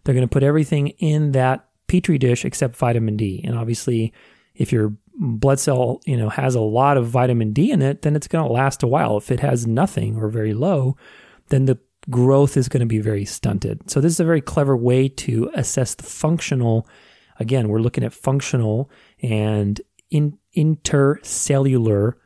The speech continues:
levels of nutrients. When you're testing nutrients in your blood, this is very important. When you're testing nutrients in your blood, you're looking at intracellular,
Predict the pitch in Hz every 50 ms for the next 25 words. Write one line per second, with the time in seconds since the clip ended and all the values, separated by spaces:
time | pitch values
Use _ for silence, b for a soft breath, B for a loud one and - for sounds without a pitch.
0 | _ _ _ _ _ _ _ _ - 117 113 120 127 117 120 113 110 107 120 104
1 | 113 113 110 107 - - - 92 90 - - - - _ - 123 131 180 190 -
2 | 185 180 165 - - 143 127 123 127 131 135 - 143 131 123 - 123 117 104 98
3 | 98 104 104 104 107 107 131 160 _ b b b b b b b b b b b
4 | 123 117 117 120 117 120 117 107 - 120 113 - - 196 196 - _ - 135 120
5 | 123 131 - 151 139 135 - 131 123 127 123 - 135 123 - 120 117 110 101 101
6 | - 120 117 107 101 101 117 - _ _ _ _ _ - - 117 123 127 131 139
7 | 143 139 - 156 139 127 127 - - _ _ _ - 165 151 143 131 - - 151
8 | 147 143 113 - - - 120 113 107 101 98 92 - -